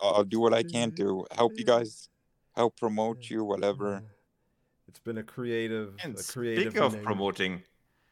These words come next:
Speaker 3: do you want to promote yourself, where people can contact you, or, uh, well, not contact, but find you, what you write, and, uh,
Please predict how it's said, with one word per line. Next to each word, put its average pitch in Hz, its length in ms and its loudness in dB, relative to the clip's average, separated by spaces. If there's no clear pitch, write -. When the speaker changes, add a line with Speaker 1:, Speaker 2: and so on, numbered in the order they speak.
Speaker 3:
do 117 140 -2
you 202 160 0
want 190 200 -2
to 180 100 -2
promote 139 400 -2
yourself, 165 580 -2
where 131 240 2
people 135 320 -6
can 202 240 0
contact 170 580 0
you, 175 220 -2
or, 113 360 4
uh, 101 480 2
well, 98 220 2
not 98 160 -2
contact, 101 420 0
but 98 140 -2
find 123 400 4
you, 131 280 0
what 113 280 -2
you 110 80 0
write, 135 560 2
and, 98 540 -2
uh, 95 320 2